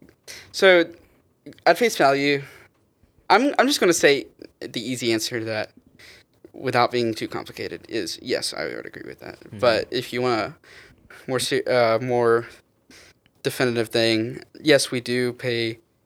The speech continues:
Speaker 1: homage to, like, different saints, but the idea is that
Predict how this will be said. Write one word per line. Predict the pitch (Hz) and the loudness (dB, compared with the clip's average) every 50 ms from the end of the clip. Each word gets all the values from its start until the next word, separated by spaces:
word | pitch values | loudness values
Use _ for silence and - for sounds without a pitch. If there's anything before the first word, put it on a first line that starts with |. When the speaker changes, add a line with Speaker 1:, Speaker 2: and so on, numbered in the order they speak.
| _ _ _ | _ _ _
Speaker 1:
homage | 123 120 113 113 113 110 117 - - - - - | -4 -2 0 0 -2 -2 -2 -6 -8 -8 -10 -10
to, | - 120 117 110 104 101 98 - - | -8 -6 -6 -6 -6 -8 -10 -10 -8
like, | - 98 98 - | -8 -8 -6 -6
different | - 110 - - - - | -8 -8 -8 -10 -10 -10
saints, | - - 131 131 - - - - - - - _ _ _ _ - - - - - _ _ _ _ _ | -4 -2 -2 -2 -2 -4 -8 -14 -16 -16 -18 _ _ _ _ -20 -20 -20 -20 -20 _ _ _ _ _
but | - 127 117 - | 0 0 0 2
the | 113 123 113 | 2 2 2
idea | 110 110 - 120 117 113 95 - | 2 2 2 2 2 2 2 0
is | - 120 113 110 - - | -2 -4 -4 -6 -8 -6
that | - 107 98 87 - - | -6 -4 -2 -4 -4 -6